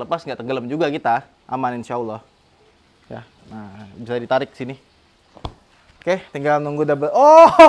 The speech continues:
<laughs> tidak secepat itu, Ferguson.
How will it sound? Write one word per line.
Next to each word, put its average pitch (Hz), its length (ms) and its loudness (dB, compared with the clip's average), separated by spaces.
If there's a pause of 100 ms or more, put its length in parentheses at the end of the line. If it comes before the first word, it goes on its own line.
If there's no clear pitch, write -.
(360)
<laughs> 302 560 2
tidak 220 280 8
secepat 208 480 2
itu, 214 160 0
Ferguson. 196 880 4